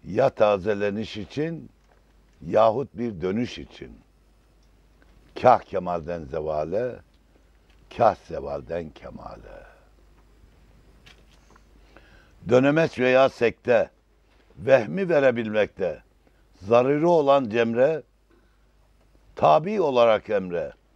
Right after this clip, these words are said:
Adem'e nefa oldu. Hep safa safa oldu. Diriliş ve hareket.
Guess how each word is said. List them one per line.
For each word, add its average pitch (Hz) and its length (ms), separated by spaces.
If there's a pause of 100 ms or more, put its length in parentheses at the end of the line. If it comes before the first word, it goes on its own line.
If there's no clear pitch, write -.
(760)
Adem'e 131 500
nefa 120 260
oldu. 87 460 (760)
Hep - 260
safa 135 360
safa 143 320
oldu. 101 540 (1080)
Diriliş 151 560
ve 139 80
hareket. 135 520